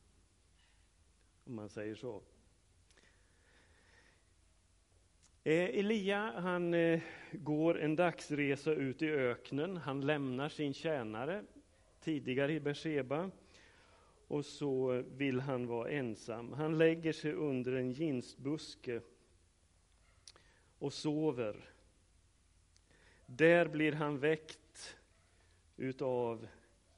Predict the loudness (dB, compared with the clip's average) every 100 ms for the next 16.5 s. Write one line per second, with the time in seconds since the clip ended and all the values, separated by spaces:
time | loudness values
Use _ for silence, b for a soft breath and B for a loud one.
0 | _ -6 -4 -2 0 2 0 0 0 -2
1 | -4 -10 b b b b b -20 -6 -2
2 | -2 -2 -4 -4 -2 0 0 -2 -2 -6
3 | -12 -12 -6 -4 -4 -6 -10 -16 -20 -20
4 | -20 B B B -6 -4 -4 -6 -8 -8
5 | 0 2 2 0 -8 -16 -6 -4 -4 -6
6 | -8 -4 -4 -4 -10 -10 -6 -6 -6 -10
7 | -20 -20 -12 -12 -6 -6 -6 -8 -14 -16
8 | -16 -20 _ _ B B B B -8 -6
9 | -4 -4 -4 -4 -4 -4 -4 -6 -6 -8
10 | -4 -4 -2 -6 -4 -4 -4 -4 -6 -4
11 | -2 -2 -2 -4 -4 -6 -8 -6 -6 -4
12 | -4 -4 -4 -6 -8 -6 -6 -6 -6 -6
13 | -6 -4 -6 -4 -4 -2 -4 -4 -6 -6
14 | -6 -10 -12 -6 -4 -4 -4 -8 -6 -4
15 | -4 -6 -6 -6 -4 -6 -8 -6 -6 -8
16 | -12 -16 -16 -20